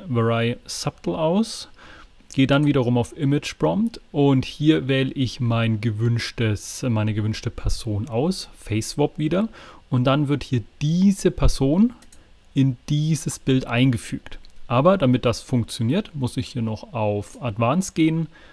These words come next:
Developer Debug Modus, ähm, Control, Mixing Image Prompt und, ähm, Vary. Und dann gebe ich hier noch meinen Prompt,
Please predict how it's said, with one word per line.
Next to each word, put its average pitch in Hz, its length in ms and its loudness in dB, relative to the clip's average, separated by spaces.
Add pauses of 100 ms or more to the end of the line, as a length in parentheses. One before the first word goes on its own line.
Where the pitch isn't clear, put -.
(220)
Developer 110 480 0
Debug 110 340 -4
Modus, 127 680 -2 (720)
ähm, 107 480 -2
Control, 131 680 -2 (220)
Mixing 113 580 -2
Image 135 340 -4
Prompt 123 480 -4 (360)
und, 110 580 -4
ähm, 101 480 -4
Vary. 107 300 -2 (1160)
Und 180 360 2
dann 139 280 2 (200)
gebe 120 200 -2
ich 110 100 -8
hier 123 100 0
noch 117 140 0
meinen 104 200 -2
Prompt, 117 540 -4